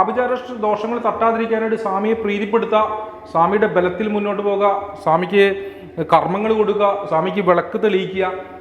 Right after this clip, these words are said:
സ്വാമിയുടെ ഒരു ഫോട്ടോ വീട്ടിൽ വെച്ച് വിളക്ക് തെളിയിച്ച് ആരാധിക്കുക, സ്വാമിയുടെ ധ്യാന ശ്ലോകങ്ങൾ ചൊല്ലുക. സ്വാമി ഉള്ളിടത്ത് ആഭിചാര ദോഷങ്ങൾ തട്ടില്ല. അപ്പൊ എന്തുകൊണ്ടാണെന്ന് ചോദിക്കും.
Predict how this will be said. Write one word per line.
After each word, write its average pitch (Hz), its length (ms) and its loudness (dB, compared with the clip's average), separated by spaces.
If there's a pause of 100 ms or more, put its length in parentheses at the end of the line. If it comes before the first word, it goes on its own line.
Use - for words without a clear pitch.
(180)
സ്വാമിയുടെ 175 360 2
ഒരു 196 120 -2
ഫോട്ടോ 175 380 4
വീട്ടിൽ 185 320 0
വെച്ച് 208 200 0 (140)
വിളക്ക് 185 320 -2
തെളിയിച്ച് 185 320 0
ആരാധിക്കുക, 175 480 2 (320)
സ്വാമിയുടെ 190 320 2 (140)
ധ്യാന 175 320 0
ശ്ലോകങ്ങൾ 208 400 0
ചൊല്ലുക. 180 240 4 (340)
സ്വാമി 185 320 4
ഉള്ളിടത്ത് 247 360 2
ആഭിചാര 214 260 -2 (100)
ദോഷങ്ങൾ 220 320 -4
തട്ടില്ല. 214 300 0 (960)
അപ്പൊ 294 160 4
എന്തുകൊണ്ടാണെന്ന് 262 640 2
ചോദിക്കും. 202 320 0